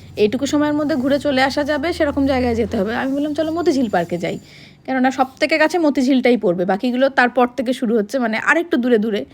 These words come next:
তো মতিঝিল পার্কে সৌভিক বলছে যে এখন তো অত ফুল টুল ফোটেনি,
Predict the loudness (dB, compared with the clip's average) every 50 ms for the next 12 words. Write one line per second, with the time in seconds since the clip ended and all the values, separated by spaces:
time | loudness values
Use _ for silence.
0 | -20 -20 -20 -20 -20 -20 -20 _ _ -4 -2 -2 -2 -4 -4 -4 -4 -2 -2 -4
1 | -4 -4 -4 -2 -2 -4 -2 -4 -6 -4 -6 -4 -4 -4 -4 -2 -4 -4 -2 -4
2 | -4 -2 -4 -4 -2 -4 -6 -6 -4 -4 -2 -2 -2 -2 -4 -4 -2 -2 -2 -2
3 | -2 -4 -2